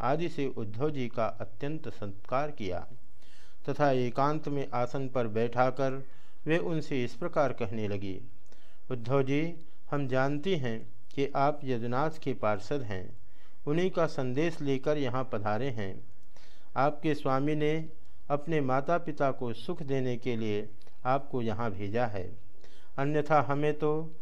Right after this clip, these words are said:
अब इस नंदगांव में गौओं के रहने की जगह में उनके स्मरण करने योग्य कोई भी वस्तु दिखाई नहीं पड़ती। माता पिता आदि सगे संबंधियों का स्नेह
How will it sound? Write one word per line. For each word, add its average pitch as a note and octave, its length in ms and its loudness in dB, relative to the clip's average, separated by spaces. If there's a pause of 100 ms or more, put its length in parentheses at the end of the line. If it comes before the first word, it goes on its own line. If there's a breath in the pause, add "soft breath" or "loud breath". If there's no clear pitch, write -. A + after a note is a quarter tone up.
(260 soft breath)
अब D#3+ 140 2
इस F3 200 0
नंदगांव D3+ 580 2
में G#2 280 0 (280)
गौओं D#3+ 420 2
के D#3 200 0
रहने C3+ 360 0
की C#3+ 180 -2
जगह A#2 380 0
में G2 300 0 (460 soft breath)
उनके D#3+ 400 2
स्मरण D#3 400 0
करने C#3+ 340 2
योग्य A#2+ 380 0
कोई C#3+ 340 0
भी D3+ 180 0
वस्तु B2+ 320 0
दिखाई A2+ 380 0
नहीं A2+ 200 0
पड़ती। A2 560 -2 (600 soft breath)
माता C3+ 320 4
पिता C3+ 300 2
आदि C3+ 440 2
सगे C3+ 340 2
संबंधियों B2+ 640 0
का C3+ 200 2
स्नेह C#3 540 0